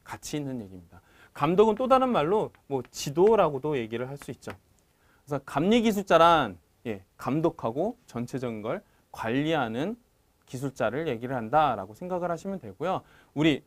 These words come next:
여기 뭐가 붙습니까? 예, 전기가 붙죠.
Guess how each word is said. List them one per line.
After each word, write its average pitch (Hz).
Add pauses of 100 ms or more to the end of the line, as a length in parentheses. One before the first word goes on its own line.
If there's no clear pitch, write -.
(160)
여기 143
뭐가 160
붙습니까? 156 (160)
예, 143 (1900)
전기가 175
붙죠. 120